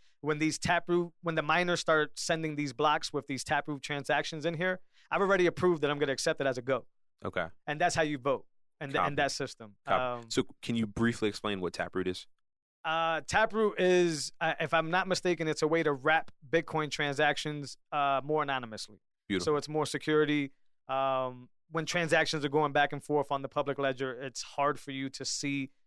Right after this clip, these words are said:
Speaker 1: what it is. Meaning, is it a multi-sig wallet? Is it a Lightning transaction? Because a Lightning transaction has to open. And you can see it very plain in sight when you go right now. You can
Speaker 2: Mm-hmm.
Speaker 1: see that was a Lightning transaction that opened,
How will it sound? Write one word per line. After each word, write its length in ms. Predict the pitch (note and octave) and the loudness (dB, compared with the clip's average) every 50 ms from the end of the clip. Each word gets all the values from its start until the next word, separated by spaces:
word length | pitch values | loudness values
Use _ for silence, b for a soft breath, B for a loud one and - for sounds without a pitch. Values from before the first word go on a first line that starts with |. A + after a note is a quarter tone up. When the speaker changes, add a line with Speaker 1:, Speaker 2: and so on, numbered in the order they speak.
| _ _ _ _ _ _ _ | _ _ _ _ _ _ _
Speaker 1:
what 180 | C3 C3+ D3+ C#3 | -2 0 0 2
it 100 | B2+ A#2+ | 0 -2
is. 320 | A#2 F#2+ - - - - _ _ C#3+ | -4 -8 -10 -14 -20 -20 _ _ -6
Meaning, 400 | C#3+ D3+ D#3 D3+ D3 C#3+ D3 - | -4 -4 -2 -2 -4 -6 -8 -6
is 140 | - D#3 B2+ | -6 -4 -2
it 100 | C#3+ C3+ | -2 -4
a 40 | C#3 | -2
multi-sig 500 | C3+ C3+ D#3 D3 - E3+ - - F3 D#3+ | 0 0 0 0 0 -2 0 0 0 2
wallet? 320 | D3 E3+ F3 F3 F3+ F3+ - _ _ _ | 2 2 2 2 0 -4 -6 _ _ _
Is 180 | - D3+ C#3 B2 | -4 -4 -2 -2
it 100 | C3+ C3 | -2 -2
a 60 | B2 | -2
Lightning 340 | B2 B2+ C#3+ D#3 D#3 D#3+ D#3 | 0 0 -2 0 0 -2 -4
transaction? 760 | - - E3 D3+ D3 D#3 D#3 D#3 - - E3+ E3 D#3+ D3+ - _ _ _ _ _ | -2 0 -2 0 2 2 2 2 0 -2 -4 -4 -6 -8 -12 _ _ _ _ _
Because 240 | D3+ - D3+ C3+ C#3 | -8 -6 -4 -4 -2
a 40 | C3 | 0
Lightning 280 | D3 D#3+ D#3 D3+ C#3+ | 0 0 0 -2 -4
transaction 440 | - D3+ C#3 C3 C#3 C3 C3 - C3+ | -4 -4 -2 0 -2 -2 -2 -6 -6
has 160 | A#2+ B2+ - | -8 -8 -6
to 100 | - A#2+ - | -8 -8 -4
open. 340 | F3 D#3+ D#3 - B2 A2 A2+ _ _ _ _ _ _ - | -4 -4 -4 -4 -12 -16 -16 _ _ _ _ _ _ -10
And 120 | C#3 D3 | -4 -4
you 80 | F#3 - | -2 -2
can 100 | E3 D3 | -2 -2
see 220 | - - G3 E3+ | -2 0 0 0
it 80 | C#3+ C3+ | 0 0
very 180 | D3 D3 C#3+ | 0 -2 -2
plain 420 | C3+ - - D3+ C#3+ C3 A#2+ A2 G#2+ _ C#3+ | -4 -4 -6 -6 -6 -6 -10 -14 -18 _ -12
in 100 | C#3 C3 | -10 -6
sight 260 | - D#3 C#3+ C3 A#2+ | -4 -2 -2 -4 -4
when 100 | C3 C3 | -6 -8
you 60 | C3 | -4
go 120 | B2+ C3 C3 | -2 -2 0
right 160 | C3+ C#3+ C#3+ | 0 -2 -2
now. 240 | D3 D3+ D#3+ D#3+ - - _ - | -2 -4 -4 -4 -8 -14 _ -10
You 80 | C#3+ | -6
can 80 | C#3+ C#3 | -4 -4
Speaker 2:
Mm-hmm. 60 | - | -2
Speaker 1:
see 120 | D3+ C#3 | -2 -2
that 160 | C3 C3 C3 C3 | -2 0 0 0
was 160 | C3 B2+ A#2+ | 0 -2 -4
a 40 | A#2 | -6
Lightning 220 | A#2+ A#2+ A#2 A#2 | -6 -8 -8 -12
transaction 440 | - - A#2+ A2+ A#2+ A2+ A2 - A#2 | -14 -14 -12 -8 -8 -8 -10 -10 -12
that 120 | A2+ G#2+ - | -12 -8 -8
opened, 320 | C#3 C3+ - B2 A2+ G#2+ | -8 -8 -8 -12 -18 -18